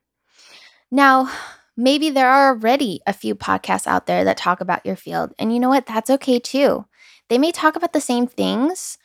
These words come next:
but your audience will relate to you better.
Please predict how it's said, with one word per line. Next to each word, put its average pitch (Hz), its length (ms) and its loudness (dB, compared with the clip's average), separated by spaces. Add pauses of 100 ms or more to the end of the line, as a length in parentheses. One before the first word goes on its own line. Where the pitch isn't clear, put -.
(440)
but 214 340 4
your 202 520 0
audience 240 560 2
will 202 140 0
relate 190 380 0
to - 160 -8
you 180 360 -6 (260)
better. - 340 -8